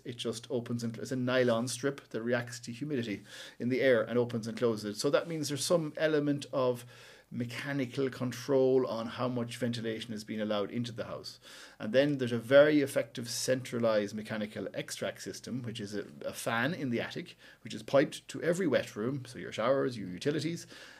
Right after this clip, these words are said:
and there's sensors in them rooms, so when you come in, it comes on. And they're very, they're, they're, they're really efficient and good at taking out all the steam. So when you've had your shower,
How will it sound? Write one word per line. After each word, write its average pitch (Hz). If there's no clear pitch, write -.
and 113
there's 110
sensors 123
in 110
them 92
rooms, 95
so 101
when 107
you 113
come 123
in, 101
it -
comes 104
on. 87
And 107
they're 127
very, 147
they're, 127
they're, 131
they're 127
really 131
efficient 127
and 107
good 110
at 110
taking 120
out 104
all 101
the 92
steam. 104
So 92
when 104
you've 104
had 160
your 127
shower, 107